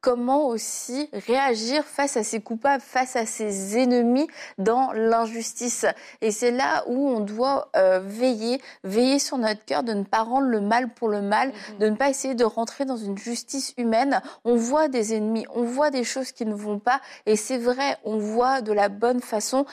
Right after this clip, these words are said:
Speaker 1: mais quelquefois, comme Aurélie l'a dit, euh, dans les petites et dans les grandes injustices, on peut avoir des comportements charnels et du coup rendre le mal pour le mal, choisir la vengeance.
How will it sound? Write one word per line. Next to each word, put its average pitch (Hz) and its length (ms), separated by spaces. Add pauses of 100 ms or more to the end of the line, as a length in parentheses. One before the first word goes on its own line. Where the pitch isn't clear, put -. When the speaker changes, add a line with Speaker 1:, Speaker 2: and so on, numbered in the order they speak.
(200)
Speaker 1:
mais 220 100
quelquefois, 269 720 (200)
comme 233 180
Aurélie 262 380
l'a 233 180
dit, 220 240 (300)
euh, 196 340
dans 226 160
les 240 140
petites 302 420
et 247 60
dans 226 120
les 220 140
grandes 247 300
injustices, 233 640 (340)
on 233 220
peut 269 360 (200)
avoir 233 500
des 220 160
comportements 226 840
charnels 226 640
et 220 120
du 220 140
coup 269 300 (240)
rendre 254 260
le 247 140
mal 240 260
pour 233 180
le 214 100
mal, 202 240
choisir 247 440
la 254 120
vengeance. 220 580